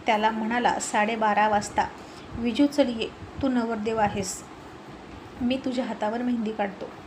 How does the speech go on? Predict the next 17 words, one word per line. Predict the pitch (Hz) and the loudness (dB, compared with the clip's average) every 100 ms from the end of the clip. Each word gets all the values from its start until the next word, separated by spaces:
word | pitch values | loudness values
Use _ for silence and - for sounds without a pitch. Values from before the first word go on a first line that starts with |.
| - - - - | -14 -14 -14 -8
विजू | 220 220 220 | -4 -2 0
म्हणाला, | 220 214 226 240 | -2 0 0 4
राहू | 208 | 4
द्या | 208 226 | 4 2
भाऊ, | 254 233 | 2 0
मला | 240 233 233 | -2 -4 -4
खूप | - 285 | -4 -4
कंटाळा | 226 214 196 220 | -2 -2 0 2
आलाय | 208 180 - - - - - | 4 2 -4 -12 -16 -14 -4
आणि | 254 | 0
इथे | 254 247 269 | 2 0 0
मात्र | 294 294 285 | 2 2 2
मनीषाला | 262 233 233 262 | 0 0 0 0
काय | 262 247 226 | 2 2 2
वाटलं | 233 240 285 | 2 0 -2
कुणास | 269 190 196 - | 0 -2 -2 -2
ठाऊक. | - 196 | 0 0